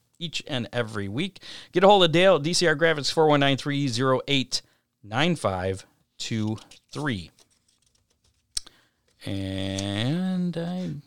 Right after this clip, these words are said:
nope, we're good. We're good on that. No more commercials. Let's bring in our guest and, and talk to him. Well, we're, he's here, so we're gonna,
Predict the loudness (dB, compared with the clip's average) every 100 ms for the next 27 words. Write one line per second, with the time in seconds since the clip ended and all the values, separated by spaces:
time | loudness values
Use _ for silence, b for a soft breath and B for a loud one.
0 | _ _ -20 -14 -10 -10 -10 -8 -4 -2
1 | -4 -6 -14 _ _ _ _ _ -2 4
2 | 4 4 0 0 -2 -4 -8 B B B
3 | B 2 4 4 2 -2 _ _ -8 -4
4 | 0 0 0 -2 -2 -2 -4 -4 -6 -6
5 | -6 -6 -8 -8 -10 -10 _ _ -8 -6
6 | -6 -6 -6 -6 -6 -10 -10 -10 -6 -4
7 | -4 -6 -8 -6 -6 -4 -6 -6 -6